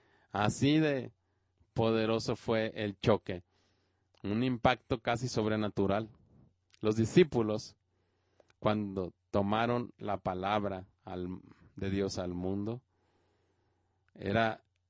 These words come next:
el Espíritu Santo actuando a través de ellos y fue un resultado sorprendente. N-,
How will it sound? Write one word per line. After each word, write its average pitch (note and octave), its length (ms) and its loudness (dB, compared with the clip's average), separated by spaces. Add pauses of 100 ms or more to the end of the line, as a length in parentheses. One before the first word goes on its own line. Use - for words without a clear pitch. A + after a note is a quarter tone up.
(100)
el G2+ 300 -4
Espíritu A2 580 0
Santo G#2+ 340 -2
actuando G#2 440 -2
a G2 40 -2
través G2+ 300 -2
de G2+ 120 -4
ellos G2+ 200 -2
y F#2 40 -6
fue G#2+ 280 -4 (160)
un G#2+ 400 -4 (260)
resultado A2 560 2
sorprendente. G2+ 680 -2
N-, G2+ 320 -10